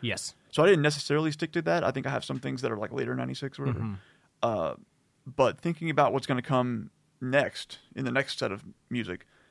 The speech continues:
Speaker 2: I was like, "This is probably a pretty good cutoff point because things actually do change pretty significantly
Speaker 1: Right,
Speaker 2: for me,
Speaker 1: right.
Speaker 2: regardless of what I thought maybe changed. Actually, turns out."
Speaker 1: Mm-hmm. Well, and the thing that is so, that is so interesting to me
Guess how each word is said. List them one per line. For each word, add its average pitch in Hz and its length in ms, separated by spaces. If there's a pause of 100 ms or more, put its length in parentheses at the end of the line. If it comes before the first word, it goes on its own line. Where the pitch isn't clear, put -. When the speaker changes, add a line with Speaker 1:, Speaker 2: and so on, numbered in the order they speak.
(100)
Speaker 2:
I 135 40
was 127 60
like, 123 140
"This 156 120
is 160 120
probably 156 400
a - 40
pretty 131 200
good - 140
cutoff 113 340
point 113 260
because 113 300
things 151 520
actually 127 380
do 139 300
change 104 400
pretty 127 180
significantly - 920 (260)
Speaker 1:
Right, 113 400
Speaker 2:
for 131 140
me, 117 100
Speaker 1:
right. 113 120
Speaker 2:
regardless 127 440
of 120 140
what 123 180
I 107 160
thought 147 460 (480)
maybe 110 280
changed. 95 680
Actually, 123 400
turns 131 260
out." 123 240 (240)
Speaker 1:
Mm-hmm. 107 380 (300)
Well, 156 180 (260)
and 156 140
the 151 100
thing 233 280
that 196 180
is 147 100
so, 120 540
that 127 140
is 120 120
so 127 280
interesting 120 540
to - 140
me 95 360